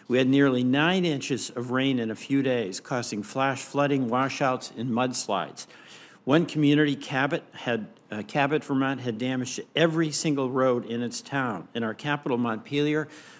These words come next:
was completely underwater. Many businesses still have not reopened. It's been terrible. In total, almost three thousand homes were damaged. There were almost ninety road closures. The Vermont Se-, Severe Weather, Flooding, and Loss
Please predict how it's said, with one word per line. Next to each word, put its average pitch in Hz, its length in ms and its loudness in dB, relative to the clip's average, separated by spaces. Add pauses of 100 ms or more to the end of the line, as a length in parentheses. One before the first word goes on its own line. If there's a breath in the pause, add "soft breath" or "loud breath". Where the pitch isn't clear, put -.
was 117 160 0
completely 143 680 0
underwater. 127 800 2
Many 139 260 2
businesses 127 640 -2
still 139 340 -2
have 123 240 -8
not 120 280 -4
reopened. 120 640 -2 (300 loud breath)
It's 117 140 -2
been 120 200 0
terrible. 175 540 2 (340 loud breath)
In 127 80 2
total, 156 380 6
almost 123 480 2
three 175 320 4
thousand 143 520 2
homes 131 380 2
were 117 160 0
damaged. 120 600 0
There 107 140 -2
were 120 160 4
almost 123 280 0
ninety 131 320 2
road 131 360 6
closures. 98 640 -4
The 110 80 -4
Vermont 123 420 0
Se-, 139 300 0 (120)
Severe 127 480 2
Weather, 127 380 2
Flooding, 131 460 0
and 113 120 -2
Loss 120 360 0